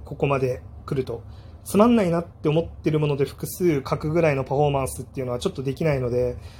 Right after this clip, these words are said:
まあ、自分が楽しいって思えることをやる。まあ、その上で、まあ、読者さんが何、何を喜ぶんだろうっていうところの、まあ、落としどころを探っていくみたいな、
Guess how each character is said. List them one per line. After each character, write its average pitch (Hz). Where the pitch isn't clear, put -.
ま 151
あ、 -
自 135
分 160
が 180
楽 185
し 262
い 233
っ -
て 165
思 165
え 180
る 156
こ 160
と 226
を -
や 131
る。 120
ま 156
あ、 -
そ 247
の 311
上 381
で、 330
ま 160
あ、 -
読 165
者 156
さ 143
ん 135
が 196
何、 147
何 143
を 127
喜 143
ぶ 202
ん 185
だ 151
ろ 127
う -
っ 120
て -
い 139
う 139
と 156
こ 170
ろ 196
の、 254
ま 160
あ、 139
落 135
と 160
し -
ど 143
こ 190
ろ 220
を -
探 131
っ -
て -
い 151
く 247
み 190
た 135
い 123
な、 120